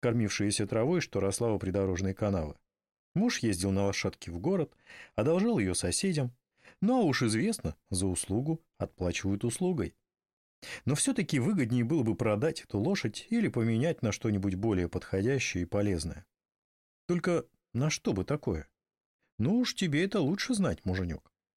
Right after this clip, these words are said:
сказала жена. "Теперь как раз ярмарка в городе. Поезжай туда, да и продай лошадку или поменяй с выгодой. Уж что ты сделаешь, то всегда ладно. Поезжай с Богом". И она повязала ему на шею платок.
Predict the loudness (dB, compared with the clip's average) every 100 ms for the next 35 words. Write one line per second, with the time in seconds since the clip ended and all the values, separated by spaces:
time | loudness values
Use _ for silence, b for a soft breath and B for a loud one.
0 | _ -8 -6 -4 -2 -2 -2 -4 -8 _
1 | _ _ B B B -4 0 0 0 -2
2 | 0 0 0 0 2 0 -2 -2 0 -2
3 | -4 -10 -14 _ -2 0 2 0 -2 -2
4 | -2 b b _ 0 0 2 0 2 2
5 | 2 2 0 -2 -2 0 0 -2 -4 -2
6 | 0 0 0 0 0 -2 -4 -8 _ _
7 | _ -2 0 0 0 0 0 0 2 0
8 | -4 -6 -4 -2 -2 0 0 0 -2 -6
9 | -14 _ _ _ _ 0 0 0 0 -2
10 | -4 -6 -8 -16 _ _ _ _ _ b
11 | b b 0 2 2 0 -4 B B B
12 | _ 0 2 2 2 2 4 2 2 0
13 | 0 -2 -4 -4 -8